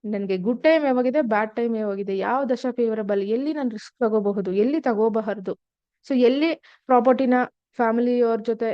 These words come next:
ನಾವು ಟ್ರಾನ್ಸ್‌ಫರ್ ಮಾಡ್ಬೇಕು ಅಥವಾ ಜಂಟಿ ಮಾಡ್ಕೋಬೇಕು, ಎಲ್ಲಿ ಮಾಡಬಾರದು, ಹೀಗೇ ನಡೆಯುತ್ತೆ" ಅಂತ ಹೇಳಿ. So ಎಷ್ಟು ಎಲ್ಲ, ಆ, ಹೆಚ್ಚು ನಾವು ಸಾಲ ಮಾಡ್ಕೊಳ್ಳೋದಲ್ಲ. ಕ್ಲಿಯರಾ? ಹಾಗಾಗಿ ನೋಡಿ, ಮೂರನೇ ಮನೆ ದಶ,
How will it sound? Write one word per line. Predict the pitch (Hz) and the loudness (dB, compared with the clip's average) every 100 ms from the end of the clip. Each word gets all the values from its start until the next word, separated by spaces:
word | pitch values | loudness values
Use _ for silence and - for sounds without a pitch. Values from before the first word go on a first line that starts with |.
| - | -4
ನಾವು | 214 208 208 | -6 -4 -4
ಟ್ರಾನ್ಸ್‌ಫರ್ | 214 214 220 233 220 | -2 -2 -2 -4 -4
ಮಾಡ್ಬೇಕು | 214 202 202 214 | -4 -4 -6 -4
ಅಥವಾ | 208 220 | -2 0
ಜಂಟಿ | 226 214 254 | 0 0 0
ಮಾಡ್ಕೋಬೇಕು, | 240 214 214 202 190 220 | 0 -2 -4 -6 -4 2
ಎಲ್ಲಿ | 226 277 320 | 2 2 2
ಮಾಡಬಾರದು, | 240 214 233 208 214 226 202 190 _ _ _ | 0 0 0 0 0 -2 -4 -8 _ _ _
ಹೀಗೇ | 262 277 311 320 330 339 | -4 0 0 2 2 0
ನಡೆಯುತ್ತೆ" | 302 262 269 - 247 | 0 -2 -4 0 0
ಅಂತ | 226 220 220 | 0 -2 -4
ಹೇಳಿ. | 196 208 233 233 277 - _ _ - | -4 -2 0 -2 -4 -12 _ _ -2
So | 240 220 196 - - - | 0 2 0 -2 -6 -8
ಎಷ್ಟು | - - _ - 285 208 | -10 -16 _ -2 0 2
ಎಲ್ಲ, | 202 208 185 - | 2 4 2 0
ಆ, | 190 202 180 190 - | -2 0 -2 -4 -4
ಹೆಚ್ಚು | 143 202 - 311 | -2 -4 -2 0
ನಾವು | 285 247 269 453 - _ _ _ _ - | 2 0 0 -6 -10 _ _ _ _ -2
ಸಾಲ | 277 247 277 | 2 4 2
ಮಾಡ್ಕೊಳ್ಳೋದಲ್ಲ. | 254 214 208 196 202 254 185 - _ _ 226 | 0 -2 -2 -2 -2 -2 -4 -8 _ _ -6
ಕ್ಲಿಯರಾ? | 214 202 294 269 - | -4 -2 -2 -6 -6
ಹಾಗಾಗಿ | 233 196 180 - _ _ _ 262 | -6 -6 -6 -10 _ _ _ 0
ನೋಡಿ, | 269 262 277 - - 233 | 0 0 -4 -12 -6 4
ಮೂರನೇ | 254 302 330 302 | 6 6 4 2
ಮನೆ | 269 247 | 2 2
ದಶ, | 208 214 | 2 2